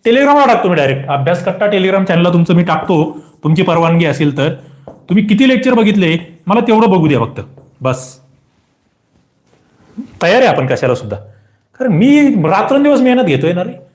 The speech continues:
दिवसभर रात, दिवस माझं म्हणजे पूर्ण वेळ मी विद्यार्थ्यांसाठी देतोय सेवेमध्ये. मी अशा कमेंट्स नाही पि-, खपवून येणार अजिबात. ओके, संगीताजी म्हणतायत, "रिझनिंगचे खूप क्वेश्चन मला धर्मादेवाने आले होते, नाईस टीचिंग."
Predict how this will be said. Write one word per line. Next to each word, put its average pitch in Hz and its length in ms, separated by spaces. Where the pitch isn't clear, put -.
दिवसभर 175 600
रात, 185 220
दिवस 175 420
माझं 170 280
म्हणजे 180 360
पूर्ण 175 160
वेळ 156 280
मी 185 100
विद्यार्थ्यांसाठी 156 580
देतोय 127 220
सेवेमध्ये. 113 440
मी 185 240
अशा 269 220
कमेंट्स 240 340
नाही 208 120
पि-, 165 200
खपवून 135 260
येणार 113 180
अजिबात. 104 280
ओके, 175 380
संगीताजी 175 420
म्हणतायत, 175 260
"रिझनिंगचे 170 380
खूप 180 180
क्वेश्चन 156 260
मला 156 160
धर्मादेवाने 147 540
आले 120 220
होते, 156 220
नाईस 135 260
टीचिंग." 170 240